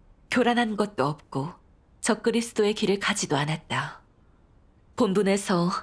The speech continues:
이렇다 할 큰 잘못이 없고 원칙적인 문제도 없지만 몇 년도 안 돼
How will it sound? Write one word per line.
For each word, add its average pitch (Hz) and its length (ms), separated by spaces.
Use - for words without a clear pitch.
이렇다 233 360
할 208 260
큰 294 180
잘못이 226 460
없고 147 500
원칙적인 220 640
문제도 220 400
없지만 170 680
몇 214 220
년도 220 300
안 170 240
돼 165 400